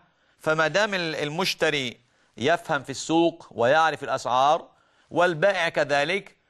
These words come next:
فأنت تربح كذا، ما تربحش، ما فيش أي مشكلة نهائية إن شاء الله تعالى.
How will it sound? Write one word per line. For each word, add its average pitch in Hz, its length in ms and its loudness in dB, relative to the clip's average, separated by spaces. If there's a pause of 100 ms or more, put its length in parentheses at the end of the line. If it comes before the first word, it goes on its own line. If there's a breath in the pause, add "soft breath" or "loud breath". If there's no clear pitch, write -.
(120)
فأنت 165 500 -2
تربح 170 380 0
كذا، 160 340 0
ما 147 80 0
تربحش، 156 420 -2
ما 143 80 -6
فيش 156 200 -2
أي 147 100 -2
مشكلة 131 340 -2
نهائية 123 340 -2
إن 107 80 -6
شاء 92 200 2
الله 87 140 -2
تعالى. 69 320 -10